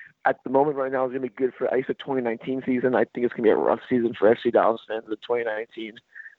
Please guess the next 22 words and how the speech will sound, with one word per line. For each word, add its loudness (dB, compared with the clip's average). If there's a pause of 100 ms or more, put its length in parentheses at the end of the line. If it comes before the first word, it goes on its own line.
um, 4 (720)
especially 0
without, 2 (100)
without 2
Oscar, -2
especially -8 (140)
depending -6
on -10 (100)
who -4
they 0
hire. 2 (440)
I -4
think -4
it's -2
a -4
really, 6
it's -10
gonna -2
be 6
a 6
really, 4
hmm, -4